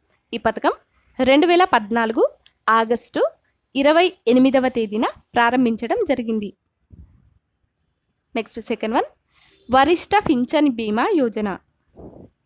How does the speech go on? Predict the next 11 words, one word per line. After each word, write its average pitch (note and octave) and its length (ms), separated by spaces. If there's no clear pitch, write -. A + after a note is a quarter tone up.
వరిష్ట A3 500
పింఛన్ D4+ 460
బీమా A#3 340
యోజన A3 500
అనేటటువంటి A3 640
ఈ A3 80
పథకం A3 360
రెండు C#4 240
వేల F4 180
పద్నాలుగు A3+ 680
ఆగస్టు A#3 640